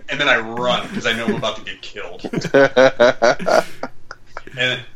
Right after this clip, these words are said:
Speaker 1: that is not the voice of Sean Mackey that you hear laughing. He is out this week, as we said, with a bad case of the Cincinnati jaundice. We are joined by none other than returning guest, all-time guest leader on the Corner Three podcast, Mister Ben Brown.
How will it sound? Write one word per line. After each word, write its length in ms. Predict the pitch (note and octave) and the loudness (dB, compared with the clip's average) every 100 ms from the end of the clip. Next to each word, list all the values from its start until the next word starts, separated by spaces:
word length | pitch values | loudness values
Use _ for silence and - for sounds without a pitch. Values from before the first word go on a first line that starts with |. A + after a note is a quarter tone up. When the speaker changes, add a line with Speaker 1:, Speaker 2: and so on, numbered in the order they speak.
| - | -4
Speaker 1:
that 180 | C3 C#3 | -2 -2
is 240 | - C3+ | -4 -8
not 300 | C#3+ D3+ - | -4 -4 -4
the 60 | A#2 | -10
voice 300 | C3 C3 - | -8 -6 -6
of 60 | |
Sean 320 | - B2+ A#2 | -4 -2 -2
Mackey 300 | A#2 A2+ A#2 | -2 -2 -2
that 180 | A2 A2 | -4 -4
you 200 | A#2 A#2 | -4 -2
hear 260 | G#2+ A2 G#2 | 2 4 4
laughing. 560 | G#2 G#2 G#2+ G#2 G#2 - | 6 6 4 -2 -4 -8
He 200 | - C3 | 0 0
is 160 | - G#2+ | 4 4
out 220 | A2+ - | 4 4
this 240 | G2 - - | 2 0 -6
week, 160 | A2+ | -2
as 160 | A#2 A2 | -2 -2
we 120 | A#2 | -2
said, 400 | - A2+ G#2+ G#2+ | 0 2 0 -2
with 100 | G#2+ | -6
a 60 | A2 | 0
bad 260 | A2 G#2 | 2 2
case 220 | A#2 G#2+ | -2 -6
of 60 | G2+ | -6
the 40 | |
Cincinnati 600 | G2+ A#2 A2 A2 G#2 G2+ F#2 | -6 -4 -4 -2 0 -2 -2
jaundice. 760 | G#2 G#2 G2+ G2 - - - - - | 0 0 0 0 0 0 -2 -10 -2
We 140 | D3+ | 2
are 100 | D3+ | 2
joined 480 | A#2+ C3+ C3 G#2 F#2 - - - - - | 0 0 2 0 -4 -8 -8 -8 -8 2
by 120 | B2 | 2
none 300 | C3+ C#3 C3 | 4 2 4
other 320 | B2+ A#2+ A2+ | 4 2 0
than 340 | A#2+ A#2 A2 A2 - | 0 0 0 -6 -12
returning 500 | B2 - F#3 F3 C3+ A#2+ | -12 -4 0 2 0 2
guest, 420 | A#2+ A#2 - - | 4 4 0 -2
all-time 600 | E3 F#3 F#3 D3+ C3+ A#2 | 0 0 -2 -4 -4 -4
guest 360 | A#2+ B2 - A2 | -2 -2 -4 -8
leader 680 | A2 A#2 F#3 E3 F2+ - - - - | -10 -8 -2 0 0 -2 -14 -20 -12
on 140 | B2 A2+ | -6 -4
the 60 | |
Corner 320 | A2 A#2 G#2 G2+ | -2 -2 -2 -2
Three 180 | G2 | -4
podcast, 560 | G2+ F#2+ F#2+ G#2+ G2+ C#3+ | 0 0 2 4 2 2
Mister 240 | C#3+ B2 | -2 0
Ben 180 | A2 G2+ | 0 2
Brown. 300 | G#2 F#2 E2+ | 4 2 0